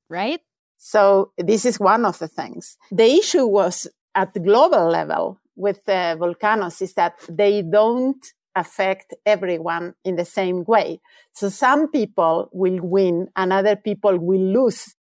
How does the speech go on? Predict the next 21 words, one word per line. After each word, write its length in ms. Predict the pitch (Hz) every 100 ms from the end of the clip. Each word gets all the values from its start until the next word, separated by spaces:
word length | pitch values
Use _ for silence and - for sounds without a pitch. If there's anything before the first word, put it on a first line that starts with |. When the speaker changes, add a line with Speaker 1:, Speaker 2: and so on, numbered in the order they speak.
| _ _ _ _
Speaker 2:
There 100 | 180
is 160 | 180 -
a 80 | 190
climatologist 960 | 185 170 170 180 190 190 190 170 -
from 220 | - 170
the 100 | 160
U 180 | 156 165
S, 300 | 185 196 196 -
Alan 340 | 180 175 170
Robock, 440 | 175 190 175 208 -
he's 320 | - 180 -
quite 280 | - 180 180 _
well 140 | 165
known, 400 | 170 160 151 196 226 _ _ _
and 120 | 196 202
he 160 | 254
has 200 | 240 269
done 320 | - 226 220
studies 600 | 214 - 226 214 180 196 175
about 320 | 170 165 175
the 140 | 185